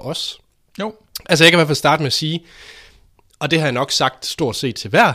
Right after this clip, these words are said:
Speaker 1: special, at det her, det var den sværeste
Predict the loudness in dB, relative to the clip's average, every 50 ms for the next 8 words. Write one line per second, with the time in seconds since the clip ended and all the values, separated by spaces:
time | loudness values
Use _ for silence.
0 | -2 -10 -16 -10 -4 -2 -2 -2 -2 -6 -10 -12 _ -10 -4 0 0 0 0 0
1 | -2 -4 -4 -6 -10 -12 -14 _ _ -8 -6 -6 -4 -2 -2 -2 -2 -2 -4 -8
2 | -10 -12 -14 -16